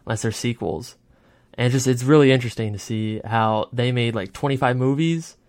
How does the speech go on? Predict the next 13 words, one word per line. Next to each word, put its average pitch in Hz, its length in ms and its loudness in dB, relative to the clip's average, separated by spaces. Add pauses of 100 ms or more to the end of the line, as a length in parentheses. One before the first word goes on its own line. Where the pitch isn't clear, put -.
(260)
and 117 160 -2
they're 117 140 0
all 120 560 0 (300)
a 120 80 -6
strong, 127 360 2
there's, 117 180 0
like, 110 140 -2
this - 140 -16
third 120 200 -2
line 120 180 -2
story 127 440 -4
of, 117 120 -8
like, 101 120 -16